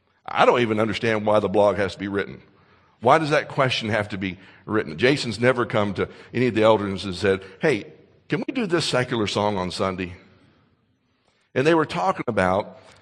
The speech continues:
uh, you know, uh, going to, and, and if I name some of these churches, you would just be appalled. These are,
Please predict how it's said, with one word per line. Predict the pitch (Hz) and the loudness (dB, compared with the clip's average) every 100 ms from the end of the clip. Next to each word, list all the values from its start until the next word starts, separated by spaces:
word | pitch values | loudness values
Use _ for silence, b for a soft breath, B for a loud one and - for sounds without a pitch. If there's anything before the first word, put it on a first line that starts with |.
| B - | B -12
uh, | 110 113 | -10 -8
you | 139 127 | -2 0
know, | 107 101 107 | 0 -2 -4
uh, | 95 92 90 - | -4 -6 -6 -6
going | 117 113 113 | 0 0 2
to, | 120 - | -2 -2
and, | 104 104 | -4 -4
and | 113 | -4
if | 113 | 0
I | 151 | 0
name | 139 135 139 | 2 0 0
some | 151 127 | -2 0
of | |
these | 120 113 | -2 -2
churches, | - 127 113 113 101 | -2 -2 -2 -6 -6
you | 113 | -4
would | 104 | -2
just | 98 98 | -4 -4
be | 98 | -4
appalled. | 80 - 101 80 | -4 -2 0 0
These | 95 120 | -2 -2
are, | 104 | -4